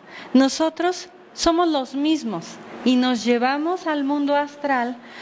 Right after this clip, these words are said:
las mismas impresiones que hemos recibido durante el día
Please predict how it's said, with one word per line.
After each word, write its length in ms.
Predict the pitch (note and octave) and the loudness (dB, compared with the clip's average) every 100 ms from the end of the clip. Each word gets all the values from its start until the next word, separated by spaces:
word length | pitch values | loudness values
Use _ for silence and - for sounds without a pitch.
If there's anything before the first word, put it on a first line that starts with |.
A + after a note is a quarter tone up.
| - | -2
las 320 | C4+ C4+ B3+ | 2 2 0
mismas 540 | C#4 D4+ E4 E4 E4+ E4+ | 0 2 2 4 2 2
impresiones 920 | E4 D#4 D#4+ D4+ C#4+ C4+ C4 C4 C4+ | 2 2 0 0 0 2 2 0 -2
que 160 | - C4+ | 0 0
hemos 340 | B3+ C4 B3+ | 2 0 0
recibido 640 | C#4 C4+ B3+ A#3 A#3 A#3+ | 0 0 0 2 2 2
durante 540 | A3+ G#3+ G3 F#3 F#3 G3 | 0 -2 -2 -4 -2 -2
el 120 | F#3+ | 0
día 320 | G3+ G3+ F#3+ | 0 0 -2